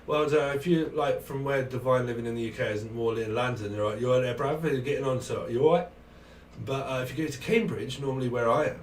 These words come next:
they start to speak like that. You go in the shop and they go, Oh, hello. How are you? Oh, yes, I'm very good, madam, thank you. What would you like? Oh, <laughs> God, I was talking to my friend George this morning, and oh my God, Daphne came into the shop.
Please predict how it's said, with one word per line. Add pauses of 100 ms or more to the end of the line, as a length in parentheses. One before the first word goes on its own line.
they
start
to
speak
like
that.
You
go
in
the
shop
and
they
go,
Oh,
hello. (500)
How
are
you?
Oh,
yes,
I'm
very
good,
madam,
thank
you. (240)
What
would
you
like?
Oh, (140)
<laughs>
God, (320)
I
was
talking
to
my
friend
George
this
morning, (340)
and
oh
my
God, (120)
Daphne
came
into
the
shop.